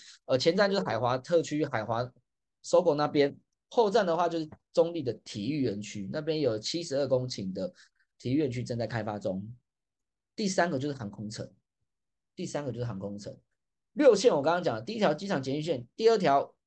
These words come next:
绿线，捷运绿线，第三条我们称台铁地下化，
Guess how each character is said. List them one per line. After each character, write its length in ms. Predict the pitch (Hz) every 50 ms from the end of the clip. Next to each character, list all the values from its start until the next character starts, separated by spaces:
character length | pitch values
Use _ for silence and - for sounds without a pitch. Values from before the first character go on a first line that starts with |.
| _ _ _ _
绿 140 | - 196 185
线， 280 | 151 185 175 - - _ _ _
捷 140 | - 139 143
运 120 | 160 180 180
绿 120 | 202 185
线， 300 | 151 - 190 156 - - - _ _ _ _ _ _ _ -
第 120 | 262 254
三 240 | 202 - 226 220 220
条 200 | 202 185 139 135
我 40 | 127
们 180 | 131 127 127
称 320 | 131 - 170 170 175 185 - _ _ _ _ _ _ _ _ _ _ _
台 340 | - - - 120 127 139 156
铁 420 | 160 - - - 135 117 - - - - _ _ _ _ _ _ _ _ _ _ _ _ _ _ _ _ _ _ _ _ _ _
地 180 | - 185 143 98
下 320 | 92 - - - 143 - - _
化， 260 | - - 131 -